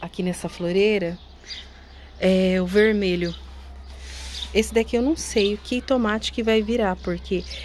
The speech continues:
ele, ele era pra, ele foi vendido como mini bel. Mini bel, ele, gente, ele não chega assim a vinte centímetros de altura. Então eu acho que esse daqui não tem nada de, de mini bel. E ali no meio eu tenho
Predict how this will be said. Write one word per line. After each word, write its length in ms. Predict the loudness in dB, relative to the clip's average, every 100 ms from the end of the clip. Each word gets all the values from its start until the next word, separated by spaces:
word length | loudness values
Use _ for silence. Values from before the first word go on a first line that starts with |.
| -14 -2
ele, 320 | 2 4 4 2
ele 320 | 2 2 2
era 220 | 2 0
pra, 160 | 0 0
ele 180 | 0 0
foi 240 | 2 2
vendido 480 | 4 2 2 2 0
como 240 | 0 2 4
mini 240 | 4 2
bel. 240 | 2 0
Mini 240 | 2 0 -2
bel, 340 | 0 2 4
ele, 320 | 4 0 -4 -6
gente, 360 | -4 -2 -4
ele 200 | -4 -2
não 160 | -2 -2
chega 260 | -2 -2 -2
assim 320 | -2 0 0
a 80 | 0
vinte 340 | 2 2 0
centímetros 680 | 0 0 2 0 2 0 2
de 80 | 2
altura. 480 | 0 -2 -4 -2 -2
Então 260 | -4 0 2
eu 160 | 4 2
acho 300 | 0 -4 -6
que 60 |
esse 160 | -8 -4
daqui 360 | -6 -2 -2
não 240 | 0 0 -2
tem 200 | 0 0
nada 320 | 2 2 2
de, 420 | 2 0 0 0
de 240 | -2 0 2
mini 260 | 2 2
bel. 380 | 0 0 0 4
E 60 | 4
ali 520 | 4 4 4 4 2
no 120 | 4
meio 760 | 4 6 6 4 2 2 2
eu 100 | 2
tenho 500 | 2 2 2 2 0